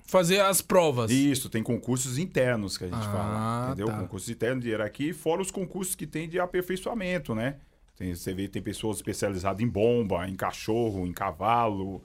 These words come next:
Speaker 1: Nossa.
Speaker 2: bombeiro, né? Que a polícia é um, um universo muito amplo. Voltando à polícia, né? Porque quem tra-, quem faz a imagem da polícia
Speaker 1: Hum.
Speaker 2: é o, quem trabalha na rua. É a viatura que você vai ligar o nove zero e vai chegar até sua casa.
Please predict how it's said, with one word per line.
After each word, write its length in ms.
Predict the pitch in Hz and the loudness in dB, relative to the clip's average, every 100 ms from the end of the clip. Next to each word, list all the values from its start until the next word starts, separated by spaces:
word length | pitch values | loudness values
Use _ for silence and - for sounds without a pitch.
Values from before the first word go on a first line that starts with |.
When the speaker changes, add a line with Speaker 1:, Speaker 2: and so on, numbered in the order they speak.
| - | -8
Speaker 1:
Nossa. 220 | 127 120 | -4 0
Speaker 2:
bombeiro, 880 | 110 101 98 110 127 117 101 90 85 _ _ - | 2 2 4 4 6 4 2 0 -6 _ _ -4
né? 120 | 123 | -2
Que 80 | 139 | -2
a 40 | |
polícia 360 | 135 131 202 170 | -2 -2 0 0
é 40 | |
um, 40 | 147 | 0
um 440 | 135 110 113 117 | 0 -2 -2 0
universo 420 | 123 107 135 160 | 0 2 0 0
muito 260 | 170 175 226 | -8 -6 -2
amplo. 400 | 143 151 131 95 - _ _ - | -2 -2 -6 -14 -18 _ _ 0
Voltando 460 | 120 123 151 190 | 0 2 0 0
à 40 | 160 | -4
polícia, 640 | 135 107 127 147 - 98 | -4 -2 -2 0 -2 -2
né? 220 | 98 123 - | -2 -4 -6
Porque 440 | - 180 - 123 98 - | -6 -6 -4 -4 -4 -4
quem 160 | 185 | -6
tra-, 260 | 214 110 - - - | -6 -8 -10 -14 -12
quem 440 | - 208 190 139 101 | -4 -2 0 -2 -2
faz 340 | - 120 107 | -2 0 2
a 40 | 104 | 0
imagem 480 | 92 95 104 90 87 | 0 0 0 -2 -8
da 100 | 90 | -10
polícia 600 | - 90 139 131 - - | -10 -2 0 0 -2 -6
Speaker 1:
Hum. 240 | 143 139 117 - _ _ _ _ | -6 -6 -8 -12 _ _ _ _
Speaker 2:
é 140 | - 113 | 0 0
o, 120 | 139 | 0
quem 220 | - 180 | -4 -4
trabalha 380 | 175 160 156 170 | -2 0 0 -2
na 80 | 196 | -4
rua. 380 | 143 120 92 - _ _ | -2 -2 -4 -10 _ _
É 120 | 101 | -4
a 100 | 98 | -2
viatura 520 | 95 104 - 113 135 | -2 -4 -4 -6 -6
que 80 | 131 | -6
você 80 | 123 | -4
vai 120 | 117 | -4
ligar 180 | 110 104 | -2 -4
o 60 | |
nove 200 | 101 101 | -4 -6
zero 300 | 104 113 127 | -4 -2 -2
e 40 | 147 | -2
vai 120 | 143 | -6
chegar 220 | 156 143 | -4 -6
até 140 | 139 147 | -6 -6
sua 160 | 151 | -6
casa. 460 | - 110 92 - | -4 -4 -4 -8